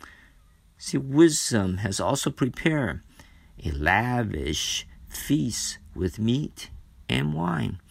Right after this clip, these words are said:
See, it is only a special, on special occasion where meat was served. The phrase "mix her wine" means to add in spices to make the wine even better.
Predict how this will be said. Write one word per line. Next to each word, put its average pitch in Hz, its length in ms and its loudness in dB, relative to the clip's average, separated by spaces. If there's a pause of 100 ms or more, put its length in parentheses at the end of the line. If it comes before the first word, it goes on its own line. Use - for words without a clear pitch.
(300)
See, - 180 4
it 175 80 4
is 190 240 2
only 175 360 0
a 117 260 -2
special, - 800 0 (320)
on 117 260 0 (120)
special - 460 0
occasion 104 680 0 (460)
where 120 180 4
meat 120 500 2 (100)
was 117 220 0
served. 135 460 -2 (1200)
The 90 140 -4
phrase 95 680 0 (260)
"mix 104 680 0 (160)
her 131 180 2
wine" 127 580 -2 (320)
means 139 280 2
to - 180 -6
add 135 500 2
in 131 260 0
spices 139 960 0
to 110 80 -6
make 113 340 -2
the 117 100 0
wine 107 400 -2
even 131 320 0
better. 139 420 -2